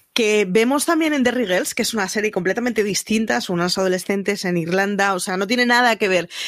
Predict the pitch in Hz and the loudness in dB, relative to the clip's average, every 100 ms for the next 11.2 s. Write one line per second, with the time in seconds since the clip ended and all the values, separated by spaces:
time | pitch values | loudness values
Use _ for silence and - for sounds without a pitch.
0 | - 269 - 269 247 247 262 330 - 262 | -4 -2 2 2 2 2 0 -2 0 0
1 | 226 233 269 277 254 247 247 233 220 175 | 0 0 0 0 0 0 0 0 0 0
2 | 240 262 269 269 - 226 254 - 233 233 | 0 2 2 2 -2 0 -2 0 -2 0
3 | 214 208 - 240 226 247 - 240 214 208 | 0 -2 -2 -2 0 0 0 -2 -2 -2
4 | 196 202 226 214 247 285 - - - 220 | 0 0 0 2 0 -2 -8 -4 2 2
5 | 214 233 - 220 226 220 - 196 208 180 | 2 -2 -2 -2 0 -2 -2 -4 -2 0
6 | 180 170 214 226 220 440 539 269 302 247 | -2 -2 0 2 4 4 2 2 0 2
7 | 254 220 208 196 - 208 196 311 - - | 0 2 0 0 0 0 2 0 -2 -6
8 | - - 269 254 285 262 302 349 302 269 | -6 2 4 4 2 0 0 0 0 0
9 | - 277 302 - 208 180 170 180 180 175 | 2 2 2 2 0 0 0 0 2 2
10 | 170 175 208 247 285 320 302 269 285 262 | 2 2 0 -2 0 0 0 2 2 4
11 | 269 | 2